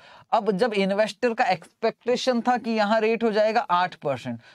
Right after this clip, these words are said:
तो उसके हिसाब से भी ये छह साल का प्राइस इतना ही निकलेगा ना, वन ज़ीरो नाइन टू थ्री।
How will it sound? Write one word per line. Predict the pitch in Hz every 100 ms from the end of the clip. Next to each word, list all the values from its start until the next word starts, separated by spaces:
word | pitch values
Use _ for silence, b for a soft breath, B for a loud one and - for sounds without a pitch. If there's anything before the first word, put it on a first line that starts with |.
| B
तो | -
उसके | 196 175 - 233
हिसाब | 202 208 202
से | - 233
भी | 208 220
ये | 196 226
छह | - 220
साल | 202 208 202
का | 214
प्राइस | - 202 196
इतना | 175 175
ही | 202
निकलेगा | 196 170 190 175 208
ना, | 220
वन | 180 180
ज़ीरो | 175 202 190
नाइन | 180 185
टू | 196 202
थ्री। | - 226 127